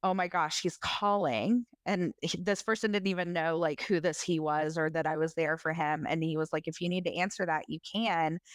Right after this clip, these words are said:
And he was like, "If that's the person you're coming about, you can answer that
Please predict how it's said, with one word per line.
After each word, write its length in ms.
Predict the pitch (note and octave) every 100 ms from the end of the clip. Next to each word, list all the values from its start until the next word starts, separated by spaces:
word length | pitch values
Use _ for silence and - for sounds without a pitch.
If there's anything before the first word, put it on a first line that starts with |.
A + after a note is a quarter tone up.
| - _
And 120 | E3+
he 140 | F3 E3
was 200 | D#3+ D#3+
like, 220 | D#3 -
"If 140 | - D#3+
that's 300 | D#3 C#3+ -
the 100 | -
person 420 | E3 E3 D#3+ E3 D#3
you're 140 | C#3 -
coming 280 | C#4+ C4+ E3+
about, 380 | E3+ D3 D3 -
you 200 | E3+ E3+
can 200 | - G3+ -
answer 420 | B3 E4 - E3 D3+
that 240 | D#3 D3